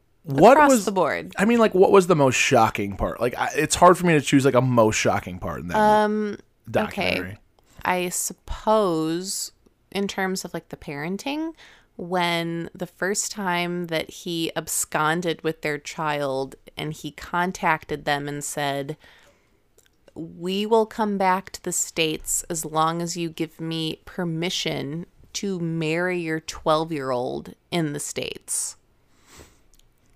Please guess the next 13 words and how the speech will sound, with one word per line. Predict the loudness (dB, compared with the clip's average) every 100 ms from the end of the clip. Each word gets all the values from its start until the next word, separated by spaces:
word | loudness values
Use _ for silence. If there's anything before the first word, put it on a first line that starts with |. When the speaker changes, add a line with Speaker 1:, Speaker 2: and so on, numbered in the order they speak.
| _
Speaker 2:
And | 0 2 4
then | 6 6 6 0 -6 -8 -12 _ _ _ _ _ _
they | -4 -2
said | 0 -2 -2
no, | -2 0 0 -2 -4 -6
but | -6 -8 _
then | 2 4
they | 0
continued | -2 -4 -4 -4 -2 0 2 2 2 0 -6 -16 _ _ _ _ _ _ _ -6
their | -2 -2
interactions | -2 -4 -4 0 4 4 2 -6 -6 -4
with | -6 0
them, | 0 0 -4